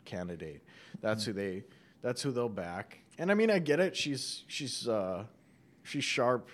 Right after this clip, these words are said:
Speaker 1: She's smart. She's, she looks good. She sounds good.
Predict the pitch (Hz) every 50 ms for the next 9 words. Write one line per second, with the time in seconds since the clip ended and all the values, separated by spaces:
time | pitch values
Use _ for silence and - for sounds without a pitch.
0 | - - - - 127 113 107 101 - - - - - _ _ _ - - - -
1 | 147 139 143 151 147 139 131 - - - - 113 110 107 98 104 110 - - -
2 | _ _ _ _ _ _ - - - - 131 123 135 147 143 - - 139 143 139
3 | 135 135 117 120 - - - 139 131 127 127 120 113 104 110 113 113 113 107 107
4 | 104 107